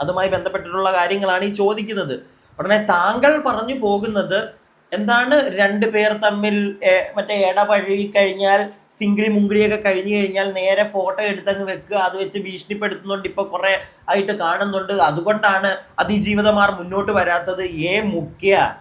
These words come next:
വർഷങ്ങളായിട്ട് ഈ ഫോട്ടോ എടുത്തു വെക്കുന്ന പരിപാടി ഇവിടെ നടക്കുന്നുണ്ട്, അതുകൊണ്ടാണ് അതിജീവിതമാര് മുന്നോട്ട് വരാത്തതെന്ന് താങ്കൾ പറയല്ലേ. താങ്കളുടെ പാർട്ടിയിലുള്ള ഒരു വ്യക്തിക്കെതിരെ തന്നെ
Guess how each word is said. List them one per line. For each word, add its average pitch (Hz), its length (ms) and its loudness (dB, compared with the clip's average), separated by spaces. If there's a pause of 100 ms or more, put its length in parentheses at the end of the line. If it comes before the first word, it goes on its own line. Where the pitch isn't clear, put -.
(520)
വർഷങ്ങളായിട്ട് 214 1300 4 (380)
ഈ 196 320 0 (200)
ഫോട്ടോ 202 400 4
എടുത്തു 202 280 2
വെക്കുന്ന 196 300 2
പരിപാടി 185 380 2
ഇവിടെ 196 180 2
നടക്കുന്നുണ്ട്, 202 580 -2 (460)
അതുകൊണ്ടാണ് 277 640 4
അതിജീവിതമാര് 240 760 2
മുന്നോട്ട് 214 400 0
വരാത്തതെന്ന് 202 540 2
താങ്കൾ 185 380 -2
പറയല്ലേ. 156 580 0 (640)
താങ്കളുടെ 247 1000 2
പാർട്ടിയിലുള്ള 240 1000 2
ഒരു 208 100 2
വ്യക്തിക്കെതിരെ 214 1000 0
തന്നെ 208 320 -2